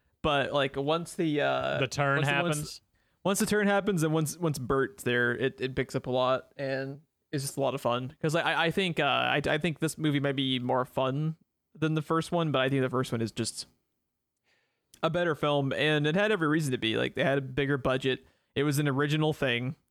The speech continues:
Speaker 1: It's always harder to make a sequel, you know,
Speaker 2: Right.
Speaker 1: to be able to kinda continue it.
Speaker 2: And I
Speaker 1: So,
Speaker 2: think
Speaker 1: and, like, uh,
Speaker 2: I
Speaker 1: I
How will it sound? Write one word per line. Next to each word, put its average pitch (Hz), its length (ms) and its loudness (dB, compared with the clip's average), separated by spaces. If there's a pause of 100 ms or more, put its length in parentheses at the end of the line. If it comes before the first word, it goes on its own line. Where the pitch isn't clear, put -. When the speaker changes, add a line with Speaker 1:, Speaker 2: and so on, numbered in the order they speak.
(140)
Speaker 1:
It's - 60 -4
always 139 240 2
harder 139 240 0
to 131 80 0
make 135 180 0
a 135 40 -4
sequel, 110 560 -2
you 135 120 -6
know, 117 100 0
Speaker 2:
Right. 98 160 0
Speaker 1:
to 120 100 -2
be 123 180 0
able 117 160 0
to 143 80 -4
kinda 127 200 0
continue 123 420 -2
it. 110 140 0 (240)
Speaker 2:
And 175 160 0
I 180 100 2
Speaker 1:
So, 135 120 2
Speaker 2:
think 254 240 0
Speaker 1:
and, 175 80 2
like, 156 180 2
uh, 120 340 0 (1000)
Speaker 2:
I 151 80 0
Speaker 1:
I - 20 0